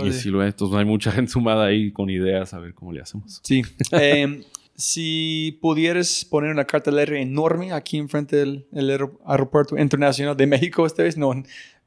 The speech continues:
Speaker 2: El Dorado, en Colombia, ¿qué mensaje pondrías?
Speaker 1: Haz sociedad, no seas egoísta.
Speaker 2: Uy, me gusta.
Speaker 1: Con eso es la clave para absolutamente todo. Si hacemos sociedad, eres menos corrupto.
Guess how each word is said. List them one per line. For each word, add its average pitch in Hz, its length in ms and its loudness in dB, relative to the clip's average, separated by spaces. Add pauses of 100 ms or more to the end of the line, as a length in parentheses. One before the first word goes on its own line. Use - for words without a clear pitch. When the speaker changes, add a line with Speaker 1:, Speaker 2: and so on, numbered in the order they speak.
Speaker 2:
El 139 200 2
Dorado, 139 320 4
en 135 60 -10
Colombia, 151 500 -2 (240)
¿qué 147 160 -4
mensaje 143 640 -4
pondrías? 131 720 -2 (300)
Speaker 1:
Haz - 340 0
sociedad, 127 680 2
no 131 100 2
seas 113 220 0
egoísta. 98 560 -2 (1200)
Speaker 2:
Uy, 143 480 2
me 127 160 -2
gusta. 120 640 0 (800)
Speaker 1:
Con 127 200 4
eso 151 480 0
es 123 120 -2
la 135 100 -2
clave 131 300 2
para 113 160 4
absolutamente 113 500 -2
todo. - 320 -4 (300)
Si - 120 -4
hacemos 180 280 0
sociedad, 143 480 2
eres 127 200 2
menos 117 220 0
corrupto. - 360 -4